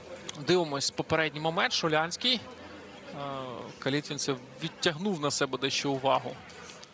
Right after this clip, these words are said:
суперників. Шулянський вирішив продати і правильно зробив. Андрійчук. Сігєєв. Праворуч. Е, хороша ідея. Калітвінцев.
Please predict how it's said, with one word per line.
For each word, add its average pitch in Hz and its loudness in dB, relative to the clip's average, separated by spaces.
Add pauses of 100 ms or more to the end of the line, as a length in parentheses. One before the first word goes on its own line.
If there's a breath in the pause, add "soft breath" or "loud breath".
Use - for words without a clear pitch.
(120)
суперників. 202 2
Шулянський 147 -2
вирішив 139 2
продати 214 4
і 190 4
правильно 190 4
зробив. 170 4 (920)
Андрійчук. 151 0 (1500)
Сігєєв. 147 4 (840)
Праворуч. 151 6
Е, 139 4
хороша 143 4
ідея. 160 2
Калітвінцев. 175 2